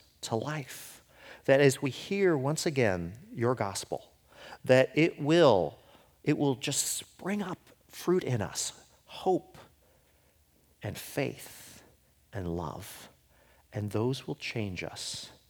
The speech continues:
They will change our lives. They will change how we feel inside and how we act towards other people. And we will leave today different. God, put power on these words. In Jesus' name,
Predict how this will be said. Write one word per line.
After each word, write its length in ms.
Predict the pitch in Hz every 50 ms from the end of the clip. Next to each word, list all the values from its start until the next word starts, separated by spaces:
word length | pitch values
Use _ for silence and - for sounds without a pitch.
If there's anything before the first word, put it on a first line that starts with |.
| _ _ _ _ _ _ - -
They 100 | 98 90
will 120 | 90 87
change 340 | - - - 95 95 95 95
our 100 | 82 78
lives. 840 | 78 82 87 95 101 107 120 120 120 120 117 110 - - - - - _ - - - - _ -
They 100 | 95 92
will 120 | 90 90
change 460 | - - - - 98 95 104 104 -
how 280 | - - 98 95 95 95
we 300 | 95 95 101 95 92 90
feel 560 | - - - - - - 131 135 135 131 120
inside 800 | - 104 90 87 - - - - - 127 135 139 143 135 131 - -
and 120 | - 92
how 260 | 90 - - 101 110 113
we 160 | 117 - - -
act 300 | - 107 110 107 - -
towards 280 | - - 101 95 87 -
other 200 | - 101 104 104
people. 460 | - - 104 95 - 87 87 - - _ _ _ _ - - - - - - - -
And 160 | 117 104 101
we 100 | 104 107
will 180 | 101 95 92 92
leave 380 | 95 107 113 113 113 113 -
today 320 | - - 107 95 90 92 92 -
different. 440 | 107 - - - - - - - - - _ _ _ _ _ _ _ _ _ _ _ _ _ _ _ _ _ _ -
God, 180 | - 98 98 -
put 200 | - - - -
power 440 | - - - 117 120 123 120 117 113
on 100 | 110 107
these 240 | 104 101 101 - -
words. 460 | - - - - - - - - - - _ _ _ _ _ _ _ _ _ _ _ _ _ _ _ _ _ _ _ -
In 100 | 92 82
Jesus' 400 | - 92 90 90 107 - - -
name, 200 | 82 78 73